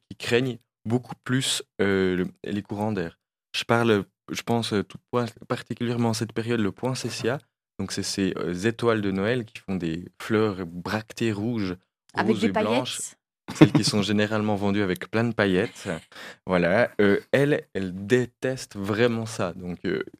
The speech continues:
Speaker 1: s'il y a un courant d'air, on les voit presque perdre les feuilles, euh, presque immédiatement. Elles, donc, quand on les achète aussi, petit conseil, puisqu'on les achète en cette période, en, demandez à votre fleuriste, à votre jardinier de bien, bien l'emballer,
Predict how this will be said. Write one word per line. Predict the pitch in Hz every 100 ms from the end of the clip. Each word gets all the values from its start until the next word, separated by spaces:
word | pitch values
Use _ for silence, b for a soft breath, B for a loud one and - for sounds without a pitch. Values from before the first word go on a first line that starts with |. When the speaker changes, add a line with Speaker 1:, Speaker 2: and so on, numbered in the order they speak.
| -
Speaker 1:
s'il | - - 127 120 101
y |
a | 95
un | 87
courant | - 123 110
d'air, | 101 110 120 -
on | 104
les | 101 95
voit | 87 98
presque | 95 98 90 - _
perdre | 127 120
les | 110
feuilles, | 104 113 107
euh, | 90 - - _ _
presque | - 127 -
immédiatement. | 113 104 90 - 95 117 - B B _ _
Elles, | - 107 98
donc, | 101 101 95 - _
quand | - 147
on | 139
les | 127 113
achète | 110 123 113 -
aussi, | 110 98 - 127
petit | - -
conseil, | - 98 -
puisqu'on | 107 - 98 -
les | 90 90
achète | 98 110
en | 92
cette | 90 92
période, | - 87 101 113 - _ _ _ _ _
en, | 123
demandez | 127 113 110 107 117 117
à | 110
votre | 98 95 -
fleuriste, | - 113 117 120
à | 110
votre | 95 92
jardinier | 110 113 110 113 120
de | 101
bien, | 95 104 127 135
bien | 123 123
l'emballer, | 113 104 98 104